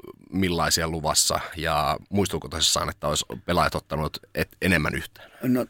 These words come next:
Speaker 2: no ihan siis tämmönen niin kuin itse, itse itsensä sättiminen, että, että, että lyö, lyö nyrkillä vähän, vähän,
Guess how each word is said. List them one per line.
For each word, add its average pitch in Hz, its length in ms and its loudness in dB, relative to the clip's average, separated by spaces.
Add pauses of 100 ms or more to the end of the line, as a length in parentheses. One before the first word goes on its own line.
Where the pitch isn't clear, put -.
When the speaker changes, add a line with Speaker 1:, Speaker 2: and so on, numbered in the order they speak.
Speaker 2:
no 123 240 2
ihan 156 260 8
siis 127 180 6
tämmönen 117 460 4
niin 117 140 2
kuin 110 280 6 (760)
itse, - 360 4
itse 131 300 6
itsensä 101 440 4
sättiminen, 80 840 4
että, - 300 -2
että, 90 380 0
että 92 280 2
lyö, 92 200 10 (180)
lyö 98 220 2
nyrkillä 90 500 4
vähän, 82 340 2
vähän, 87 240 0